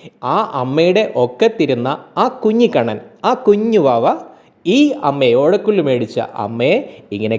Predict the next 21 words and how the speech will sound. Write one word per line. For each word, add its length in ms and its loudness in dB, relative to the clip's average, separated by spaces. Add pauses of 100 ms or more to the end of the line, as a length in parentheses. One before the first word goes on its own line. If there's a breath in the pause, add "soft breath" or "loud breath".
(160)
കൈകൊണ്ട് 480 0
ഇങ്ങനെ 420 -4
ടാറ്റ 440 -6
പോലെ 300 0
ഇങ്ങനെ 180 -2
വിഷ് 300 -6
ചെയ്ത് 220 2
കാണിക്കുകയാണ്. 600 -8 (440 loud breath)
അമ്മയ്ക്ക് 300 2
അപ്പോഴും 360 4
അത്ഭുതമായി. 560 -2 (380 soft breath)
അതായത് 560 2 (140)
താൻ 460 -2
ഭഗവാന്റെ 540 0
ഫോട്ടോയ്ക്ക് 600 0
മുന്നിൽ 320 2
ഇരുന്നു 280 2
കൊണ്ട് 240 2
പ്രാർത്ഥിച്ചിട്ട് 760 0
ഭഗവാനോട് 580 2
സംവദിക്കുമ്പോൾ 880 0